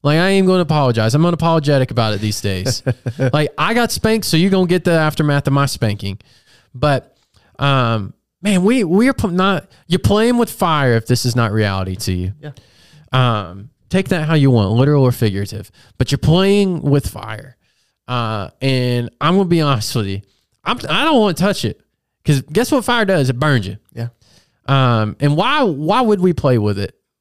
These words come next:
Speaker 1: when God has called us to, to walk in light?
Speaker 2: Mm-hmm.
Speaker 1: I don't know, man,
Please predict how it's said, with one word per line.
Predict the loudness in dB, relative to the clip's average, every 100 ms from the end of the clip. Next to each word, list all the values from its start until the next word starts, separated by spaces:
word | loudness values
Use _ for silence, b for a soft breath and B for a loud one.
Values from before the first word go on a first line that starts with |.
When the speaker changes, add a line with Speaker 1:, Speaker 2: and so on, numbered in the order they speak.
| _ -4
Speaker 1:
when | 0
God | 0
has | -2
called | -4 -2 2 2
us | 2 -2 -4
to, | 0 0 0
to | 0 0
walk | 0 0
in | -4
light? | -4 -8 -12 _
Speaker 2:
Mm-hmm. | -12 -10 -10 -14 _ -6
Speaker 1:
I | -2
don't | 0 0
know, | 0 -2
man, | -4 -6 -8